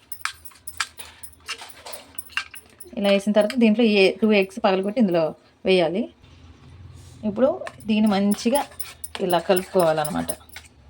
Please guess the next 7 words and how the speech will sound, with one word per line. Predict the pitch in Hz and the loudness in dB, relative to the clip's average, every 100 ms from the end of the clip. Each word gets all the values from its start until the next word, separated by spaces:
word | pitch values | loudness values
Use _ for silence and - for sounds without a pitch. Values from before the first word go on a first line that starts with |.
| - | -10
టూ | 214 | 0
ఎగ్స్ | 202 190 - | 0 0 -2
వేసాను | 185 170 | -4 -4
కదా. | 160 165 196 247 - - _ _ - - - - _ - _ _ _ _ - - - - - - - - - - - - - - - - - - - - - - - - - | -8 -8 -8 -8 -14 -20 _ _ -20 -20 -20 -20 _ -20 _ _ _ _ -20 -20 -20 -20 -18 -14 -14 -14 -18 -14 -14 -14 -16 -16 -14 -16 -16 -18 -16 -16 -16 -16 -16 -16 -2
వెజిటేబుల్స్తో | 208 208 254 247 247 254 | 0 4 4 4 4 2
కూడా | 233 226 | 2 0
చేసుకోవచ్చండి | 202 - 185 175 185 175 190 294 | 0 0 -2 -2 -6 -6 -6 -6